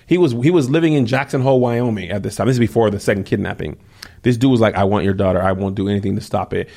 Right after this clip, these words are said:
She's like, "Mommy, I wanna go. I wanna go." He's like, "I want her." The mom puts the daughter on a plane to go spend two weeks with the man after kidnapping him because she was acting up. When I tell you, Isaiah,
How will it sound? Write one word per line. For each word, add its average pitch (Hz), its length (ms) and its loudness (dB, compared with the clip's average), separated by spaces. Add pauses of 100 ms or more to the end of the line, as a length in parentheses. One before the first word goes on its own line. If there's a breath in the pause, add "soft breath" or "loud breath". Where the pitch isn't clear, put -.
She's 127 220 -4
like, 113 200 0
"Mommy, 143 240 2
I 143 40 2
wanna 143 200 0
go. 143 140 0
I 143 40 2
wanna 139 220 0
go." 135 260 2 (200 loud breath)
He's 120 140 0
like, 107 140 2
"I 107 100 0
want 110 260 0
her." 98 340 -4 (760 soft breath)
The 117 100 2
mom 135 340 2
puts - 240 -2
the 135 80 -2
daughter 139 320 2
on 139 160 0
a 135 40 0
plane 135 540 -2
to 107 80 -4
go 123 160 2
spend 131 300 -2
two 156 160 0
weeks 147 300 0
with 139 120 -2
the 135 60 -2
man 113 340 0 (100)
after 170 360 -2
kidnapping 330 500 -2
him 127 320 -2 (680 soft breath)
because 190 320 2
she - 140 0
was 196 180 2
acting 175 400 0
up. - 280 -2 (680 soft breath)
When 156 140 2
I 254 120 0
tell 226 280 0
you, 220 260 0
Isaiah, 185 600 0